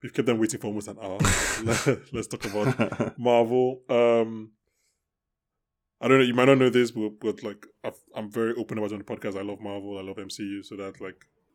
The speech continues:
Speaker 2: I love the moon, so I feel like this is a good, this is a good
Speaker 1: Why do you love the moon?
Speaker 2: me-, it's a good meeting. It's just nice, man. It's
Speaker 1: I mean, I
Speaker 2: just, like, it
Speaker 1: prefer
Speaker 2: doesn't do too much.
Speaker 1: I would prefer the moon to the sun. I don't like the sun. I don't like
Speaker 2: Yeah,
Speaker 1: it.
Speaker 2: the moon
Speaker 1: If
Speaker 2: doesn't
Speaker 1: it's,
Speaker 2: do too much,
Speaker 1: if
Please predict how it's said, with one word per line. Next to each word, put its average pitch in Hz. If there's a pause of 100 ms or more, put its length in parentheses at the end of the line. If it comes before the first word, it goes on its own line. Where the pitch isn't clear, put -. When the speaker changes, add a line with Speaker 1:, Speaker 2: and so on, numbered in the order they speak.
(180)
Speaker 2:
I 120
love 160
the 120
moon, 117 (100)
so 101
I 107
feel 131
like 104
this 107
is 98
a 98
good, 95 (960)
this -
is 117
a 104
good 98 (360)
Speaker 1:
Why 160
do 226
you 226
love 170
the 131
moon? 123
Speaker 2:
me-, 123
it's 107
a 117
good 120
meeting. 110 (100)
It's 156
just 320
nice, 127
man. 107
It's 117
Speaker 1:
I 160
mean, 175
I 175
Speaker 2:
just, 165
like, 127
it -
Speaker 1:
prefer 180
Speaker 2:
doesn't 165
do 127
too 123
much. 110
Speaker 1:
I 135
would 156
prefer 143
the 117
moon 113
to 101
the 98
sun. 98
I 101
don't 131
like 107
the 98
sun. 87 (280)
I 117
don't 107 (160)
like 143
Speaker 2:
Yeah, 147
Speaker 1:
it. 120
Speaker 2:
the 139
moon 196
Speaker 1:
If 226
Speaker 2:
doesn't 151
Speaker 1:
it's, 120
Speaker 2:
do 123
too 113
much, 107
Speaker 1:
if 117